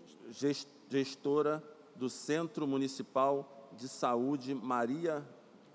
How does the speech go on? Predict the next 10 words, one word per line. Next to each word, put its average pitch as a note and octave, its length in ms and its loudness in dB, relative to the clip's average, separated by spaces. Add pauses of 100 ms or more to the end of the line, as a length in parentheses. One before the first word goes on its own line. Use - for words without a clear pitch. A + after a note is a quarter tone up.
Vitor, C3+ 520 -4 (260)
Mário C#3 300 2
Vitor. A#2+ 400 -4 (4000)
Doutor C#3+ 460 4
Adriano D3 560 4
Macias, D3 760 -2 (160)
presidente C3 720 0
do C#3 100 -2
Conselho C#3 600 -2
Distrital C3 680 0